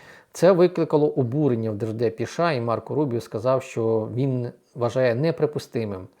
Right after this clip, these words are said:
ескалацію між цими двома країнами. Цехал же заявив, що Ізраїль готовий до різних сценаріїв та діє на захист друзів. Друзи — це релігійна меншина, яку Ізраїль зобов'язався захищати.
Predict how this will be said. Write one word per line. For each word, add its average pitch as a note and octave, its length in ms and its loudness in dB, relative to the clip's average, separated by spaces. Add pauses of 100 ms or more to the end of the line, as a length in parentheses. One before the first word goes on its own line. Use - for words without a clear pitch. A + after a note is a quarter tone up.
(440)
ескалацію C#3+ 840 0
між C3+ 160 -4
цими C#3 260 -4
двома A#2 280 -2
країнами. G2+ 600 -6
Цехал F#3 440 -2
же D#3 120 2
заявив, B2+ 420 0
що - 160 -6
Ізраїль B2 500 0
готовий C#3+ 540 0
до C3 240 4
різних A2+ 380 -2
сценаріїв C3 580 -4
та - 140 -2
діє B2+ 320 -2
на B2 320 -2
захист A2+ 520 -2
друзів. A#2 540 0 (560)
Друзи — C#3 600 4
це C#3+ 160 4
релігійна B2+ 580 0
меншина, C3 600 -4 (300)
яку C3+ 260 0
Ізраїль B2+ 440 2
зобов'язався A2+ 920 -2
захищати. A#2+ 800 -4